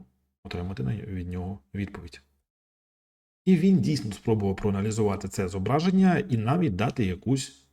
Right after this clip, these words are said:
е, відповідь. В даному випадку він написав, що це sunflower. Ну, да, ну, це соняшник. Ну, подивимося, правильно чи правильно, але, як бачите, відповідь він надав.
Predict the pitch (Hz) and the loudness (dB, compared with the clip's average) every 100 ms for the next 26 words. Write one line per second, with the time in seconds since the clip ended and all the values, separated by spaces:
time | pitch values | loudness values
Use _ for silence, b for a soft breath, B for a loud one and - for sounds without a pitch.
0 | _ 95 92 90 92 117 117 95 98 131 | _ -6 -4 -2 0 0 0 -4 0 0
1 | 131 180 127 92 90 87 73 - - 113 | 2 0 0 -4 -4 -4 -4 -4 -4 -6
2 | - 98 95 87 87 90 _ _ _ - | -4 -6 -4 -8 -8 -16 _ _ _ -4
3 | 127 90 87 92 87 - 69 69 - 95 | -2 -2 -4 -8 -6 -2 -2 -4 -6 -6
4 | 90 92 - 82 - b b - 220 147 | -4 -6 -10 -12 -16 b b -2 0 4
5 | 107 95 - 104 98 101 180 247 208 120 | 4 2 -2 -4 -2 -4 0 4 4 4
6 | 123 120 101 113 90 - 95 123 143 98 | 2 2 0 0 0 0 0 0 0 -2
7 | 90 90 104 98 101 98 85 | -2 -4 -4 -2 -2 0 -2